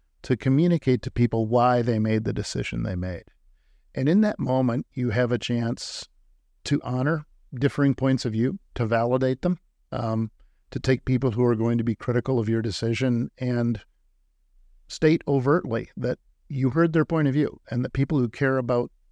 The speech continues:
this organization every bit as much as you do could look at the same issue and might well arrive at a different conclusion. But having said those things,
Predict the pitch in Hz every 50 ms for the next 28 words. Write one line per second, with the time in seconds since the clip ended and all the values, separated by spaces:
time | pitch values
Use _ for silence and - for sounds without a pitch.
0 | _ _ - 127 117 - 139 135 123 120 123 120 107 110 120 123 117 - 123 120
1 | 117 123 147 147 135 147 143 139 117 143 143 135 - - 113 101 113 139 151 143
2 | 120 110 110 110 - _ _ _ _ _ _ _ - 127 120 123 135 - - 107
3 | 131 117 - - - 127 127 131 131 127 127 127 - - 131 123 127 123 123 117
4 | 113 117 123 135 156 - - 135 143 160 156 131 120 123 123 123 123 123 123 120
5 | 113 123 120 - 131 123 113 - - 120 107 - 135 143 131 - - - - -
6 | _ _ _ _ _ _ _ _ _ _ _ _ _ _ _ _ _ _ _ -
7 | - _ _ _ _ _ _ _ _ _ _ _ - 175 143 - - _ - 113
8 | 120 117 123 123 113 - - 185 185 147 117 113 113 - - - 120 127 113 113
9 | 117 - - - -